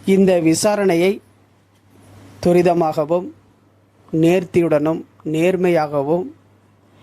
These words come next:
இந்த விசாரணையை விசாரித்து இந்த கொலை குற்றத்தில் ஈடுபட்டவர்களை தண்டிக்கப்பட வேண்டும் என்பதை வந்து எடுத்துரைச்சிருக்கிறாங்க.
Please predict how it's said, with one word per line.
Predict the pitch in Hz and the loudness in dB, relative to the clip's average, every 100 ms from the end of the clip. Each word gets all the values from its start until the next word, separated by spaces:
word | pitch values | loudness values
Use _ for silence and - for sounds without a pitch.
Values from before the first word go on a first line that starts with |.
| - - - | -20 -20 0
இந்த | 180 175 | 2 2
விசாரணையை | 156 - 165 160 156 147 | 0 0 -2 0 -2 -2
விசாரித்து | 139 - 156 151 - 175 185 _ _ _ _ _ _ | -4 -4 -4 -4 -4 -4 -4 _ _ _ _ _ _
இந்த | 170 165 160 139 - | -4 0 0 -2 -4
கொலை | 165 196 185 | -2 -2 -4
குற்றத்தில் | 170 156 147 160 147 | -4 -4 -4 -6 -2
ஈடுபட்டவர்களை | 170 170 160 147 151 156 151 147 - _ _ _ | -2 -2 -6 -6 -6 -6 -6 -8 -8 _ _ _
தண்டிக்கப்பட | 156 165 170 170 151 151 143 | -6 -4 -2 -4 -4 -4 -4
வேண்டும் | 147 143 143 131 - _ - | -4 -4 -6 -8 -12 _ -14
என்பதை | 151 143 - 143 | -10 -8 -6 -6
வந்து | 135 135 143 - _ - | -6 -4 -6 -6 _ -12
எடுத்துரைச்சிருக்கிறாங்க. | 156 151 147 151 139 156 135 147 143 175 | -6 -6 -4 -6 -4 -6 -4 -6 -2 -4